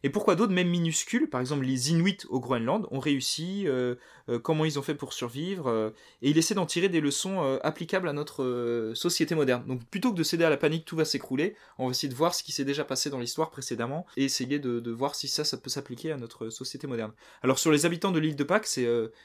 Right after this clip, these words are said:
c'est passionnant, il, il explique, euh, en, à partir d'analyses qui ont été faites là-bas de pollen, à partir de l'analyse de, de, de, des ruines qui restent là-bas, euh, d'expliquer ce qui s'est, euh, passé. Et en fait, sur l'île de Pâques,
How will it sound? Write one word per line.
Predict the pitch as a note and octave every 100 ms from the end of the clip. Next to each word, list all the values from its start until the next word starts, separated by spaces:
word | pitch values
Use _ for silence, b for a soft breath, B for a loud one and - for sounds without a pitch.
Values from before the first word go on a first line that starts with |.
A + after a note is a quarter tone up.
| B
c'est | -
passionnant, | A#2 E3+ E3+
il, | D#3+ C3
il | B2+ C3
explique, | B2 - F3 E3
euh, | C3 B2 A#2+ A#2 A#2 A#2
en, | A#2+ A#2+ A#2+ A#2 B B B
à | -
partir | C3+ - D3
d'analyses | C3+ C3+ C#3 C#3 B2+
qui | - B2+
ont |
été | B2+
faites | B2+ B2+
là-bas | B2
de | B2+
pollen, | A#2 - C#3 C3 C3 C#3+ C#3
à |
partir | B2 A#2+ - B2+
de | B2
l'analyse | A#2+ A#2+ B2+ B2+
de, | A#2+
de, | A2+ A2+ A2
de, | A2 A2+
des | A2
ruines | A#2+ B2 C3+ C#3+
qui | B2
restent | C3 -
là-bas, | A#2+ A#2+ C3+
euh, | D3+ B2+ A#2 A2+
d'expliquer | B2+ C#3+ - -
ce | E3+
qui | -
s'est, | - D3
euh, | B2+
passé. | B2+ B2+ A#2+ B B B
Et | B2
en |
fait, | B2 F#3+
sur | -
l'île | C#3+ D3+
de |
Pâques, | C3+ G3 -